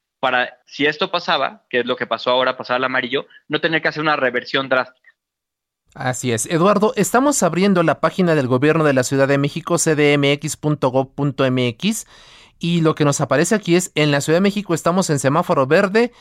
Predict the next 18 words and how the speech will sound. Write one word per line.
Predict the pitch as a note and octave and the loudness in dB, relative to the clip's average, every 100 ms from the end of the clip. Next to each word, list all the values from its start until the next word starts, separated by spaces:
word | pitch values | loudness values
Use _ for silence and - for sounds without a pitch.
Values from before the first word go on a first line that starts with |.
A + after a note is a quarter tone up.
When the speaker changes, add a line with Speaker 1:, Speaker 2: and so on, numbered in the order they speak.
| _ _ | _ _
Speaker 2:
sin | - D3 C3+ | -6 0 0
bajar | B2+ D3+ E3+ | 0 0 0
la | D#3+ | 2
guardia". | D#3 A3 F3+ B2 - _ _ _ _ _ _ _ _ | 2 2 2 -2 -4 _ _ _ _ _ _ _ _
Speaker 1:
Sí, | - G3 A#3 - - | -4 -2 -2 -6 -4
pero | E3 D#3+ D#3+ E3 | 0 2 0 -2
recuerden, | F3 D#3+ F#3 F#3+ F3+ | -4 -2 0 -2 -2
todos | G3 | -2
los | F#3+ | -2
semáforos | E3+ D#3 D#3+ F#3 | -4 -4 -2 -4
se | D3+ | -6
aplican | B2+ D3 D3+ | -8 -4 -2
a | D3 | -2
partir | A#2+ A#2 C#3 | -4 -4 -4
de | C#3+ | -2
los | B2+ | 0
días | A#2 B2 | 0 0
lunes. | A#2 D3 B2 A2 - | 0 -4 -4 -10 -18